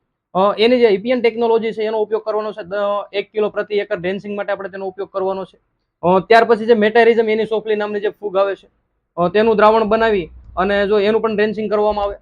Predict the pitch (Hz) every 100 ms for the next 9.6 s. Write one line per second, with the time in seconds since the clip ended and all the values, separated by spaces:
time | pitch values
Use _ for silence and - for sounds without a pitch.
0 | _ _ _ 160 180 180 185 214 220 196
1 | 180 202 214 214 202 202 208 190 180 196
2 | 202 202 - 196 180 190 - 190 190 190
3 | 196 185 180 170 185 190 185 190 196 180
4 | 160 160 190 - - _ _ _ - 160
5 | 165 190 202 160 175 190 190 196 208 208
6 | 208 196 208 - 214 - _ _ - 185
7 | 175 190 196 202 202 196 190 202 202 196
8 | 196 196 185 190 190 165 190 185 180 196
9 | 190 185 185 180 180 190